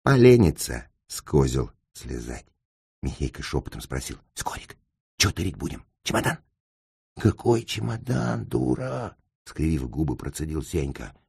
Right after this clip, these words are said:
«Примечай, что он из рук не выпускает». А китаец держал при себе саквояж и ещё узелок малый. Надо думать, самое ценное, чего чужим не доверишь.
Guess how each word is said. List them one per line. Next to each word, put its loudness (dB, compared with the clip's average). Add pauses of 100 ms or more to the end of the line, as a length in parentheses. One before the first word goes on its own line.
(160)
«Примечай, 2 (200)
что 2
он 2
из -2
рук 0 (100)
не 4
выпускает». -10 (760)
А -2
китаец 4
держал 4
при 0
себе 4
саквояж 0 (380)
и 0
ещё 6 (180)
узелок 8
малый. 2 (440)
Надо -4
думать, -4 (220)
самое -2
ценное, -4 (560)
чего 6
чужим 4
не 2
доверишь. -4